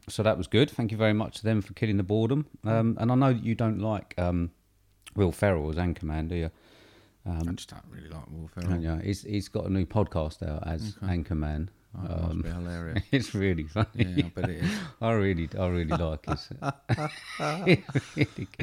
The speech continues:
Speaker 1: it's good. It's good.
Speaker 2: Yeah.
Speaker 1: So I'd, I'd listen to that on the way to work 'cause
Speaker 2: Right.
Speaker 1: I'd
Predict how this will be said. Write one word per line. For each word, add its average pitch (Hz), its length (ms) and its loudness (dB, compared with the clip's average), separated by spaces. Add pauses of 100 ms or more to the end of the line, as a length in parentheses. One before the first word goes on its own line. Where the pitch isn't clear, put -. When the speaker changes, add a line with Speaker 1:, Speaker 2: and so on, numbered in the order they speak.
(340)
Speaker 1:
it's 135 140 -2
good. 135 380 4
It's 120 160 -2
good. 95 280 2
Speaker 2:
Yeah. - 80 -10
Speaker 1:
So 110 400 0
I'd, 107 180 0
I'd 107 340 0
listen 104 260 0
to - 120 -2
that 101 140 -2
on 95 100 0
the 98 60 0
way 98 180 0
to - 140 -6
work 98 240 0
'cause 95 120 -2
Speaker 2:
Right. 92 140 0 (220)
Speaker 1:
I'd - 100 -16